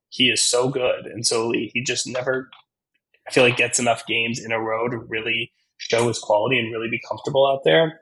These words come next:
just really get match fit. And so if he can come on and build on that for the end of the year as another weapon, I think that's a big deal for them. So for United fans, if he can use it as a springboard, I thought that, that was probably the biggest positive takeaway of the game. But overall, just kind of professional performance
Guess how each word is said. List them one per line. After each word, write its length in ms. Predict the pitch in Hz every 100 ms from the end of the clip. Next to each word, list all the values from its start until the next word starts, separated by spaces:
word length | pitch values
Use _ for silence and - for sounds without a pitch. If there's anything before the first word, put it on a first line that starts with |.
| -
just 220 | 120 -
really 180 | 117 117
get 160 | 104 101
match 280 | 107 104 -
fit. 200 | 143 - _ - _
And 160 | 123 120
so 140 | 120
if 80 | 113
he 120 | - 127
can 160 | 131
come 200 | 120 120
on 120 | 117
and 120 | 110 113
build 240 | 110 117
on 100 | 110
that 180 | 104 107 -
for 80 | 110
the 120 | 107
end 100 | 113
of 60 | 113
the 60 |
year 460 | 110 104 110 143 - 123
as 80 | 117
another 320 | 110 110 104
weapon, 400 | 98 - 131 143 - _ _ 98
I 60 |
think 180 | - 127
that's 160 | 104 101
a 80 |
big 160 | 98 98
deal 180 | 95 98
for 160 | -
them. 200 | 98 87
So 260 | 85 120 117 - _
for 100 | -
United 460 | 117 110 107 120 110
fans, 320 | 120 101 98
if 80 | 107
he 160 | - -
can 220 | 110 101 - - _
use 160 | 113 104
it 60 | 104
as 60 |
a 120 | 101
springboard, 500 | - - 104 104 101
I 80 | 98
thought 120 | 113
that, 160 | - 101
that 100 | 98
was 140 | 101 -
probably 220 | 101 101
the 120 | 95 -
biggest 500 | 101 98 98 - - - _ _ -
positive 500 | 113 113 - 104 -
takeaway 380 | 107 - 110
of 60 | 104
the 60 | 107
game. 200 | 107 131
But 100 | 123
overall, 380 | 117 120 110 110
just 220 | 110 -
kind 140 | 107
of 60 | 107 -
professional 560 | 117 117 107 - 113
performance 680 | 120 113 113 110 107 101